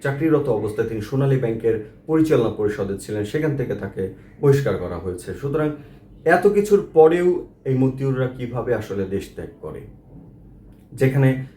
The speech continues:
একজন সাধারণ মানুষ, আহ, ইমিগ্রেশন পার হতে গেলে হাজারটা প্রশ্নের সম্মুখীন হতে হয়? তাহলে বুঝতে হবে এই দেশের রন্ধ্রে রন্ধ্রে এরকম মতিউর, বেনজির, বাচ্চু,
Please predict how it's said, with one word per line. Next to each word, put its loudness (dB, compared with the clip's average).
একজন -4
সাধারণ -2
মানুষ, -2
আহ, -6
ইমিগ্রেশন -2
পার -2
হতে -6
গেলে -2
হাজারটা -2
প্রশ্নের -8
সম্মুখীন -8
হতে -12
হয়? -12
তাহলে -4
বুঝতে -8
হবে -4
এই 2
দেশের 2
রন্ধ্রে 2
রন্ধ্রে -2
এরকম -4
মতিউর, -4
বেনজির, -2
বাচ্চু, -4